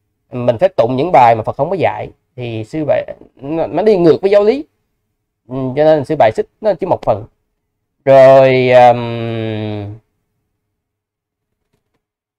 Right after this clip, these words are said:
à, có một vài cái, một vài, một vài cái bộ kinh ấy, một vài bộ kinh mà Hòa Thượng Nhất Hạnh,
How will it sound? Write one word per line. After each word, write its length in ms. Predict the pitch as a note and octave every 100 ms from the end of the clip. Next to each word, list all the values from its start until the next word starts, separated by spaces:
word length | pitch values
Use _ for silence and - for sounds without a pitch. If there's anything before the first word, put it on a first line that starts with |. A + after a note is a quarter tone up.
| _ _ _ _ _ _ _ _ _ _ _ _ _ _ _ _
à, 220 | A#2+ A2+ A#2
có 80 |
một 160 | A3 C#3
vài 560 | - B2+ B2 A#2 A2+ A2+ -
cái, 180 | - D3+ - - - - - - _ _ _ _ _ _ _
một 160 | C#3 C3+
vài, 200 | C3 A#2+ - - C3+ B2
một 260 | A#2 A2+
vài 240 | - A#2+ A2+
cái 120 | F3+
bộ 120 | A2
kinh 260 | A2 F#3 G3
ấy, 140 | A3 -
một 160 | - A#2
vài 120 | B2
bộ 180 | A2+ G#2+
kinh 200 | F3 F3 D#3 _ _ _ _
mà 240 | B2+ A#2 A2
Hòa 220 | C3 A2
Thượng 320 | - A#2 G#2+
Nhất 140 | G3+
Hạnh, 300 | F#3 B2+ G#2